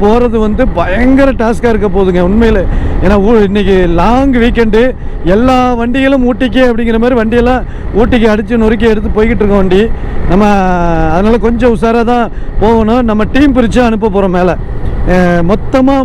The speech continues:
முப்பது பே-, பைக்கு, இருபத்தஞ்சு பைக்குன்னு போச்சுன்னா, நமக்கு அங்க மேல ஆப்பு ரெடியா இருக்குன்னு சொல்லி ஒரு ச-, நியூஸ் வந்துச்சு.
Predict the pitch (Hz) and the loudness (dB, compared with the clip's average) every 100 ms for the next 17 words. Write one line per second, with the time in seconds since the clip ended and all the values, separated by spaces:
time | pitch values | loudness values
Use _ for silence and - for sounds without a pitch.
0 | 226 220 - 254 233 240 220 233 208 247 | -2 -4 -2 -2 0 0 0 -2 -2 0
1 | 240 - - - 214 247 247 208 208 240 | -2 -4 -6 0 0 2 0 -2 0 0
2 | 247 220 226 180 220 254 294 - - - | 0 0 -2 0 -2 0 -2 -6 -10 -8
3 | - 196 202 196 202 190 262 226 190 254 | -2 0 2 0 0 0 0 0 0 -2
4 | 254 240 220 247 240 214 226 220 233 254 | -2 -2 0 2 0 0 -2 0 2 2
5 | 220 196 190 190 175 175 170 160 - - | 2 2 0 -2 -2 -2 0 -2 -4 -2
6 | 160 226 - 220 196 196 202 | 0 2 2 0 0 0 0